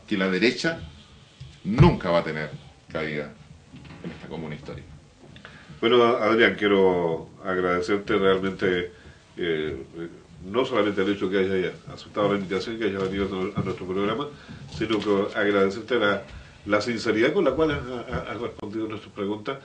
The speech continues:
Speaker 2: y también a... a, a entregar esta parte de la verdad de lo que se había señalado respecto al trabajo que tú has realizado con tu señora al entregar a nuestra comunidad esta revista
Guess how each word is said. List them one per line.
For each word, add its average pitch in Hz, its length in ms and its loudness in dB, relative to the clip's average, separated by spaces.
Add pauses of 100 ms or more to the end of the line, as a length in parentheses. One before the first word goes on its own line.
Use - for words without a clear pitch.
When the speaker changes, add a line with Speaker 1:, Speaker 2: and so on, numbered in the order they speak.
(260)
Speaker 2:
y 143 80 -10
también 123 380 0
a... 95 300 0 (420)
a, 90 520 -2
a 104 100 -4
entregar 101 520 2 (480)
esta 101 260 -2
parte 107 300 0
de 92 140 2
la 90 100 2
verdad 98 580 2 (280)
de 95 200 0
lo 92 120 0
que 90 80 -6
se - 120 -6
había 95 240 2
señalado 101 720 -2
respecto 98 460 -4
al 98 160 -2
trabajo 98 480 0
que 98 80 -4
tú 98 180 0
has 95 120 0
realizado 95 380 -2
con 95 120 -4
tu 120 140 -8
señora 98 360 -2 (320)
al 98 140 -4
entregar 95 420 0
a 92 120 2
nuestra 104 280 -4
comunidad 95 460 -2 (220)
esta 107 260 -2
revista 104 600 -4